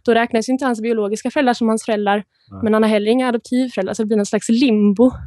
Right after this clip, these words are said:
Speaker 2: Familjerätten statslösa.
Speaker 1: <laughs> Ja, men verkligen.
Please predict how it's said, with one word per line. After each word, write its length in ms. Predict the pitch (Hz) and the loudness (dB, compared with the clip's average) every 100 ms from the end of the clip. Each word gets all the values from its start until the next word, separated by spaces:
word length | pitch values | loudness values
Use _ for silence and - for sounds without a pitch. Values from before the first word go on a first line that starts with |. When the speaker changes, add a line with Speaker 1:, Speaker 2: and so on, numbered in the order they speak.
| - - | -14 -6
Speaker 2:
Familjerätten 560 | 113 113 117 117 107 | -4 -2 -2 -4 -6
statslösa. 640 | 92 117 - - 120 - 107 | -8 -8 -8 -8 -8 -8 -14
Speaker 1:
<laughs> 800 | 90 - - _ _ 269 - 285 | -14 -20 -20 _ _ -12 -12 -4
Ja, 100 | 285 262 | -4 -2
men 100 | 254 | -6
verkligen. 760 | 220 220 - - 190 - 185 | -8 -12 -14 -16 -20 -20 -20